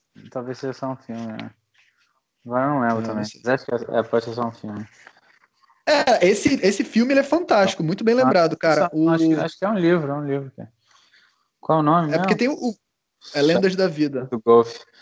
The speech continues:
Speaker 1: Não, mas o Lendas da Vida é, é a adaptação do livro, eu acho.
Speaker 2: Sim, pode ser. Que
Speaker 1: O
Speaker 2: é com
Speaker 1: livro
Speaker 2: o
Speaker 1: é,
Speaker 2: Matt
Speaker 1: é
Speaker 2: Damon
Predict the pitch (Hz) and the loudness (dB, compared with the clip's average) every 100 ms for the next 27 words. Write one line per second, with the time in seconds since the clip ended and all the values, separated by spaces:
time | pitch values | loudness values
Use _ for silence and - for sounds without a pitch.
0 | - - - 131 117 113 117 123 135 131 | -20 -8 0 2 4 4 4 2 0 0
1 | 131 113 131 143 147 131 - 123 117 123 | -2 -2 -2 2 2 2 0 0 2 4
2 | 123 117 127 135 - 151 - - 131 117 | 6 6 2 2 0 -2 -2 -4 -2 -4
3 | 104 104 98 101 - - - _ _ _ | -4 -6 -6 -10 -10 -16 -20 _ _ _
4 | _ _ _ _ - - - - - - | _ _ _ _ -20 -20 -20 -20 -20 -14
5 | - 147 135 139 160 160 139 - _ _ | -8 -4 -4 -2 -2 -4 -6 -10 _ _
6 | - - 131 127 107 143 139 143 143 143 | -14 -2 0 0 -2 -6 -4 -2 0 2
7 | 139 135 139 143 113 139 147 170 190 240 | 0 0 0 -2 0 2 2 2 2 0